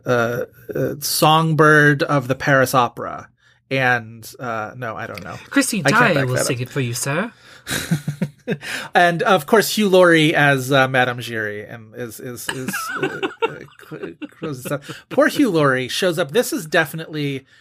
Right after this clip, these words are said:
Speaker 1: this
Speaker 2: Hugh
Speaker 1: is a few
Speaker 2: Laurie
Speaker 1: ye-
Speaker 2: definitely had more fun than most people in this movie, though.
Speaker 1: Hugh Laurie and John Malkovich together again after the Annie Lennox Walking on Broken Glass music video. So this is canonically,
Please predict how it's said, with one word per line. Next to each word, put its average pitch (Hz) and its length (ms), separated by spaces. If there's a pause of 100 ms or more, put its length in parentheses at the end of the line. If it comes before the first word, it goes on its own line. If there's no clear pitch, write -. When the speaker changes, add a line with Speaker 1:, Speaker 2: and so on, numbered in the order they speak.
(140)
Speaker 1:
this 208 140
Speaker 2:
Hugh 294 140
Speaker 1:
is 285 40
a 277 40
few 262 40
Speaker 2:
Laurie 214 200
Speaker 1:
ye- 202 40
Speaker 2:
definitely 156 500
had 135 240
more 120 220
fun 117 320
than 104 220
most 107 360
people 98 320
in 87 80
this 90 180
movie, 87 300
though. 62 260
Speaker 1:
Hugh - 520
Laurie 220 460
and 165 180
John 165 240
Malkovich 165 540
together 151 460
again 160 460
after 151 600
the 151 300
Annie 151 340
Lennox 151 460
Walking 143 360
on 156 160
Broken 156 360
Glass 151 400
music 113 280
video. 113 460
So 147 220
this 147 220
is 147 160
canonically, 147 840